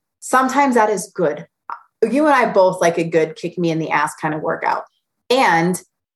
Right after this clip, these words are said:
we have to have well-rounded strength and conditioning to be that lifelong athlete. Intensity cannot be done every single day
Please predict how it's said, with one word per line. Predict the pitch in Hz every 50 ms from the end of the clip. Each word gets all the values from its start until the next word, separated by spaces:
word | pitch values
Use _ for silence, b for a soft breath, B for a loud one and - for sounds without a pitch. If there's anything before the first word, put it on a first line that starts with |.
| _ _ _ _ _ _ _ -
we | 175 185 214 220
have | - 214 208 208 -
to | 202
have | 170 185 180 - - 165 165
well-rounded | 170 165 165 160 156 165 170 180 190 190 185 170 170
strength | - - 156 151 151 -
and | 160 -
conditioning | - 156 156 156 - - 160 151 151 156 151 - - -
to | - - 165 156
be | 156 170 165 160
that | 151 156 139 - 151
lifelong | 151 156 - - - - - - - -
athlete. | - - - - - - - - - _ _ _ _ _
Intensity | - 170 175 170 - 190 196 208 196 - 208 185 180 170
cannot | 175 - - 165 160 - - - 170
be | 165 160
done | 156 165 151 151 147 151 143 - -
every | 165 160 160 160 156 151
single | - - 151 156 156 165 - -
day | - - - - - 170 170 165